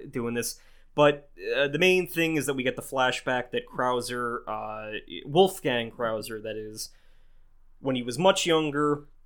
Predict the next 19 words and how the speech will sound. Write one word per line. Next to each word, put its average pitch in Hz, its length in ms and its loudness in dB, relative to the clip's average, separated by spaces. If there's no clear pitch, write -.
you 123 120 -4
know, 117 320 0
he 123 80 -8
was 123 100 -6
beaten 151 340 -4
on 139 240 4
by 123 180 2
his 117 140 -2
father 120 440 2
frequently 147 800 -4
to, - 180 -12
to, 120 160 -8
uh, 110 120 -4
to, 113 160 -6
I 107 80 -4
guess, 143 320 2
toughen 135 400 -4
him 120 180 -2
up 117 260 -2